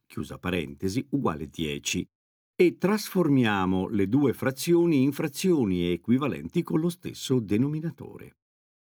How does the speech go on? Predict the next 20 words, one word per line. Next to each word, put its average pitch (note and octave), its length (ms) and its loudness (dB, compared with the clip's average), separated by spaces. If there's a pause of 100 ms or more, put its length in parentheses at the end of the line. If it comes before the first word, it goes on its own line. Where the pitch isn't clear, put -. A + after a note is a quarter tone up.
(200)
Uno A#2 260 6
fratto - 380 -2
due D3+ 400 2 (360)
uguale G#2 680 2
uno G2 480 2
per D#2 240 -4
cinque F2 560 0
fratto E2+ 420 -8
due D#2+ 380 0
per - 200 -4
cinque - 680 -6
uguale F2+ 580 -8
cinque G2+ 560 -2
fratto - 380 -10
dieci. D#2 600 -6 (520)
E C3+ 340 4 (140)
due B2 400 4
fratto A2 340 0
cinque C#3 480 2
uguale F#2 640 0